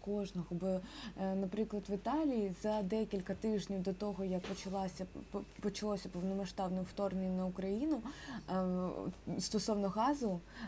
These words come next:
е, ціна виросла в три рази, в три рази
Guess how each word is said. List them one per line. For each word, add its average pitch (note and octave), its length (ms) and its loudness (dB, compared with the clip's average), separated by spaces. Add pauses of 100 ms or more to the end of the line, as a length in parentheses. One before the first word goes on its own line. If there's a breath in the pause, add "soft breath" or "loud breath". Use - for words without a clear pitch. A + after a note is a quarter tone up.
е, F#3+ 300 2
ціна A3 360 4
виросла G#3 460 4
в - 80 -10
три A3+ 320 8
рази, G3 360 4 (180)
в - 60 -6
три A3+ 380 6
рази G#3 540 6